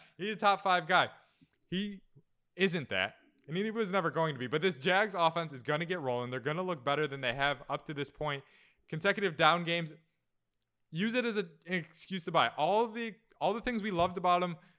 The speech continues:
a few weeks ago are still true. The athletic profile, the upside that comes with Trevor Lawrence, the upside that we think this offense is capable of, you know, week three aside. But I think better days are ahead for the Jags, and based on, we saw Calvin Ridley do it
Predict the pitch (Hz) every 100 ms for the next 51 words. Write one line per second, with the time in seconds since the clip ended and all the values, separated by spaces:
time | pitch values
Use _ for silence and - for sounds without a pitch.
0 | _ 107 - 196 214 202 180 165 156 135
1 | - 240 233 - 139 90 117 139 147 185
2 | - 170 160 165 160 156 - _ - 131
3 | 160 170 170 165 175 165 165 175 160 165
4 | 143 139 139 - 139 139 160 151 143 -
5 | 220 220 - 170 165 170 151 135 190 180
6 | 147 147 143 143 - _ _ _ - 113
7 | 95 _ _ - 131 156 143 151 _ _
8 | _ 147 147 - 123 120 101 156 131 123
9 | 139 139 147 - 208 220 - _ _ _
10 | _ _ _ 123 165 196 185 190 170 147
11 | 170 160 160 131 135 151 147 135 - 147
12 | 147 123 _ _ - 180 - 214 156 165
13 | 196 - 240 226 233 220 190 185 185 185
14 | 147 - 185 185 151